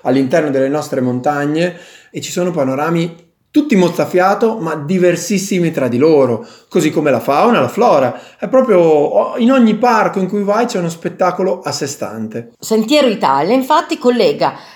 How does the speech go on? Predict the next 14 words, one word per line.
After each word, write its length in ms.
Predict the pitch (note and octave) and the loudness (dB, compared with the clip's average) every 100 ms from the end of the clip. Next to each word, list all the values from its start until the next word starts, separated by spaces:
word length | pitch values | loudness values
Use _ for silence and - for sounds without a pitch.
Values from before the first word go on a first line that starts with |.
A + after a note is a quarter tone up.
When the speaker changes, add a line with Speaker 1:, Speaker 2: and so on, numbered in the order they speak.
| - | -4
Speaker 2:
le 200 | G#3 B3+ | 2 4
regioni 460 | C#4+ A3+ F#3+ D3 | 2 0 -2 -2
italiane 580 | D#3 F#3 F3+ G#3+ C4 D4+ | -4 -4 -2 0 0 0
lungo 300 | B3 C4+ B3+ | 0 2 4
la 120 | A#3 | 2
dorsale 400 | G#3 G3 G3 F#3 | 2 -2 0 0
appenninica 680 | F3+ F3+ F#3+ G3+ A#3 C4 C4+ | 0 -2 -4 0 0 0 0
e 20 | |
l'arco 300 | G#3+ D#3 D#3+ | 0 0 0
alpino, 460 | F3+ F3 F3 C#3 D3 | -4 -4 -6 -6 -2
dal 200 | G#3+ A#3+ | 2 2
nord 300 | A3+ F#3 E3 | 2 0 -2
della 300 | E3 F#3+ A#3 | 0 2 0
Sardegna 800 | A#3 F3+ E3 F3 E3 E3+ G#3+ E4 | 0 -4 -2 -2 -2 0 -2 -2